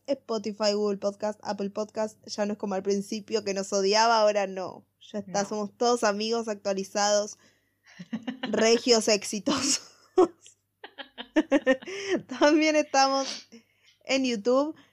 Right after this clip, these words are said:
Speaker 1: Nos pueden encontrar como La Muerte No Sienta Bien. Obviamente no nos van a encontrar como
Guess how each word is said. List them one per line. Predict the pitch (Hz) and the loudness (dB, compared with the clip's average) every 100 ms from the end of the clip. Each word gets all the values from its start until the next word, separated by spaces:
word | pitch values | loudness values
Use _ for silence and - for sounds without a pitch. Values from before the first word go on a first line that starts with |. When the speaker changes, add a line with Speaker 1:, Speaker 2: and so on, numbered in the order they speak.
| _ | _
Speaker 1:
Nos | 254 254 | -4 0
pueden | 262 262 | 2 2
encontrar | 240 226 226 226 | 0 0 -2 -2
como | 220 214 | -4 -2
La | 202 | 0
Muerte | 185 185 180 180 | -2 -4 -6 -8
No | 185 | -12
Sienta | 190 190 247 | -12 -8 -2
Bien. | 330 359 320 - | 2 2 2 -2
Obviamente | - 202 208 208 214 208 208 | -4 -2 0 -2 -4 -6 -6
no | 196 | -4
nos | 196 | -4
van | 196 185 | -4 -4
a | |
encontrar | 190 185 185 185 | -6 -8 -8 -10
como | 185 185 - 208 | -10 -12 -14 -18